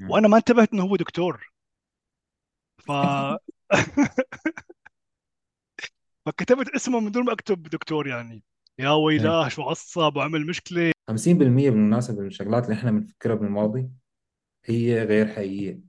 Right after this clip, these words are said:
Speaker 2: ما صارت.
Speaker 1: كتير في عالم بتفكر إنه التغيير بحاجة لمجهود كبير وكذا. أحيانًا شغلات بسيطة كتير بغير واحد بحياته بتعمل فارق كبير، بس شو؟
Speaker 2: آه.
Speaker 1: بالتكرار.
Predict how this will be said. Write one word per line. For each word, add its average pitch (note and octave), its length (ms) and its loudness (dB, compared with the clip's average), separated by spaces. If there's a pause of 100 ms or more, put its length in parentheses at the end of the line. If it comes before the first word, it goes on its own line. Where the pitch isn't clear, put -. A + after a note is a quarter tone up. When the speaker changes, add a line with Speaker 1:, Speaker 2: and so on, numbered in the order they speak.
(100)
Speaker 2:
ما G2+ 180 0
صارت. F#2+ 400 -2
Speaker 1:
كتير F#3+ 200 -4
في G3 140 2
عالم E3 260 4
بتفكر E3 420 -6
إنه D#3 80 -4
التغيير D3+ 540 0
بحاجة D#3 460 2
لمجهود D3+ 580 -4
كبير E3+ 580 0
وكذا. C3 320 -4 (560)
أحيانًا F#3 360 2
شغلات F3+ 440 0
بسيطة F#3+ 400 -2
كتير G#3 220 -6
بغير F3+ 280 -2
واحد F3+ 200 -4
بحياته E3 380 -4
بتعمل F#3 300 -4
فارق F3+ 260 -4
كبير، F#3+ 240 -6
بس D3+ 220 -10
شو؟ G3 300 -4
Speaker 2:
آه. F#3+ 80 -8
Speaker 1:
بالتكرار. C3+ 640 -2